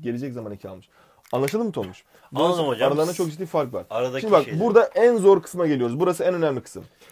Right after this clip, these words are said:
Speaker 1: Fiiller Tonguç.
Speaker 2: Çıkıyorum hocam. Tamam,
Speaker 1: Kaçma,
Speaker 2: yeter.
Speaker 1: dur.
Speaker 2: Otuz defa demişsiniz.
Speaker 1: Bak, fiiller. <laughs> Yo, yo, aynen yok. Çık, onu demek istemedim. Şimdi fiillere örnek vereceğim.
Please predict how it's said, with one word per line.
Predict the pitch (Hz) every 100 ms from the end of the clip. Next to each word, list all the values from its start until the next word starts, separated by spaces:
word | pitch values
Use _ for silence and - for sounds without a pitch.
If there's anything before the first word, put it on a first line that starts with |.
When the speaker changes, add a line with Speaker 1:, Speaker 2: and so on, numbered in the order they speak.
| _
Speaker 1:
Fiiller | - 233 277 247 190 147
Tonguç. | - 135 117
Speaker 2:
Çıkıyorum | 165 196 165
hocam. | 131 117 107
Tamam, | 151 139
Speaker 1:
Kaçma, | 208 156
Speaker 2:
yeter. | 127 117
Speaker 1:
dur. | 104
Speaker 2:
Otuz | - 127 175 180
defa | 170 160 151
demişsiniz. | 139 113 101 85 127
Speaker 1:
Bak, | 113
fiiller. | - - 196 208 175 180 202 226 196 202 196 139
<laughs> |
Yo, | 135 151
yo, | 151 127
aynen | 131 143 123
yok. | 113 104 -
Çık, | - -
onu | 120 120
demek | 117 113
istemedim. | 135 98 - _ -
Şimdi | 143
fiillere | 165 170 185
örnek | 170 160
vereceğim. | 117 95